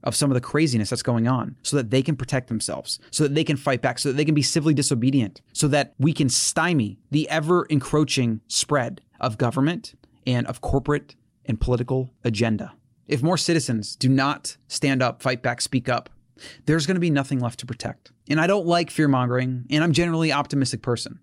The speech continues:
But twenty twenty has stressed me out. At first it didn't, but then it did. When I really saw what was going on, when I read a little bit between the lines,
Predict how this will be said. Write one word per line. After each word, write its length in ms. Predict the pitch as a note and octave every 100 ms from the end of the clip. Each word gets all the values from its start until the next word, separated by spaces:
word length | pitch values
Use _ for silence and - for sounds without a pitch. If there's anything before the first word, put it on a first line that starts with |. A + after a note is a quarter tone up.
| _ -
But 260 | C#3+ -
twenty 260 | - F3 G3+
twenty 240 | - D#3+
has 120 | C3 A2+
stressed 300 | - B2+ -
me 140 | A#2+
out. 220 | B2 A#2+ - _
At 100 | -
first 240 | - F#3+ -
it 80 | C#3+
didn't, 280 | E3+ C3+ - _ _ _
but 100 | A#2+
then 120 | B2+
it 100 | B2
did. 300 | A#2 D3 A#2+ - _
When 140 | - C3
I 20 |
really 280 | C3+ D#3+ D#3
saw 160 | D3+
what 60 | C#3+
was 120 | C3+
going 260 | C#3+ C#3 C3+
on, 240 | C#3 C#3+ - -
when 160 | B2+ C#3
I 140 | C3+
read 280 | C3 B2+ D3+
a 80 | -
little 300 | C#3+ D#3 G3+
bit 120 | E3+
between 300 | D3 - D3
the 80 | D3
lines, 400 | C#3+ C3+ E3 -